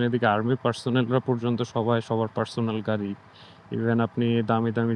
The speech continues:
যতগুলো গাড়ি দেখবেন, সবাই আসলে এখান থেকে তেলটা নেয়, কারণ ওদের তেলের গ্রেড আমার মনে হয় ঢাকার ভিতরের সবচেয়ে বেস্ট। আপনারা যে যাই বলেন না কেন ভাই, আমি already, আহ,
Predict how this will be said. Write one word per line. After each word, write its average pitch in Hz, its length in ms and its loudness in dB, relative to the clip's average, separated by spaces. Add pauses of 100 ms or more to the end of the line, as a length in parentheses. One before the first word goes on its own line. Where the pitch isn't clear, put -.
যতগুলো 117 400 0 (120)
গাড়ি 107 260 0
দেখবেন, 95 320 -10 (180)
সবাই 110 300 -2
আসলে 110 300 -4
এখান 113 240 -4
থেকে 113 140 -4 (140)
তেলটা 101 360 -2
নেয়, 90 160 -12 (3500)
কারণ 104 180 0 (100)
ওদের 113 260 2
তেলের 131 360 4
গ্রেড 147 260 2 (460)
আমার 123 200 4 (100)
মনে 139 220 4
হয় 135 160 4 (120)
ঢাকার 117 320 2 (100)
ভিতরের 123 640 2 (200)
সবচেয়ে 123 460 0
বেস্ট। 113 280 2 (100)
আপনারা 123 280 2 (120)
যে 131 120 6 (160)
যাই 120 200 4 (120)
বলেন 131 300 4
না 110 140 0
কেন 113 120 0 (100)
ভাই, 110 140 0 (260)
আমি 110 200 -2 (220)
already, 110 420 -2
আহ, - 40 -18